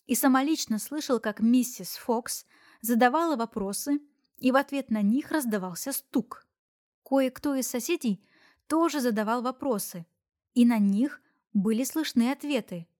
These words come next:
Возраст присутствующих на каждый год по удару, количество детей в семьях,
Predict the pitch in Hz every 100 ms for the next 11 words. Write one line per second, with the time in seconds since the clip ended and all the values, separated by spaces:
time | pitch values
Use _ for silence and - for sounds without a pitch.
0 | _ _ _ - 220 302 302 262 - 226
1 | - 208 196 - 240 240 311 - _ _
2 | _ 233 247 262 247 262 226 269 - 254
3 | 254 247 247 247 254 _ _ _ _ 226
4 | 233 269 311 - 208 214 240 220 - 208
5 | 202 254 277 -